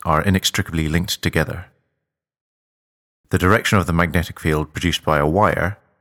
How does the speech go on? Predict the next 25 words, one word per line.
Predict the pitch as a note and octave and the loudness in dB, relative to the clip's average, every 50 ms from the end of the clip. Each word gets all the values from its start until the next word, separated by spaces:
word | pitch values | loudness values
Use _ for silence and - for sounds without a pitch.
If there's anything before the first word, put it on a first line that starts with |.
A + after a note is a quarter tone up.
| _ _ - | _ _ -2
can | - F#2+ E2+ | -2 0 0
be | F2 E2+ | 0 -2
deduced | - - - F#2+ F2 D#2+ - - - - - | -4 -4 -4 -2 -2 0 -2 -4 -6 -6 -2
by | - D#2+ D#2 | 0 0 2
the | D2+ D#2+ D2+ | 2 0 0
right-hand | D2+ F2+ F#2+ - - - F#2 F2 D#2+ - | 2 0 0 0 -2 -2 0 0 0 0
grip | - G2+ G#2 - - | 0 -2 -2 -2 -4
rule. | - D#2 - - - - _ _ _ _ _ _ _ _ _ _ _ _ _ _ _ _ _ _ _ _ _ _ _ _ _ _ _ _ - | -8 -8 -8 -8 -12 -14 _ _ _ _ _ _ _ _ _ _ _ _ _ _ _ _ _ _ _ _ _ _ _ _ _ _ _ _ 0
Hold | - F#2+ F2+ | 2 2 4
your | E2+ E2+ D#2+ | 4 2 4
right | F2+ G#2+ A2 - | 4 4 4 2
hand | - G#2+ G2 F#2 G2 A#2+ C3+ - - | 2 2 2 4 2 0 0 0 0
out | F#2 F2 - | 0 0 0
in | E2+ D#2+ | -4 -2
front | - G#2+ G2 F#2 | 0 0 0 0
of | - | 0
you | E2 D#2+ E2+ G2+ B2 B2 - | -2 -2 -4 -4 -6 -8 -6
as | - F#2+ | -2 -2
if | - F2 | -2 0
you're | - F#2 | -2 -2
giving | - F#2+ F#2 F2 | -4 -2 -2 -2
someone | - - F2 E2+ E2+ | 0 0 0 0 0
a | D#2+ | -2
thumbs | - - F2 F2 E2 | -2 0 0 0 0
up. | A2 C#3 - - | 0 -2 -4 -6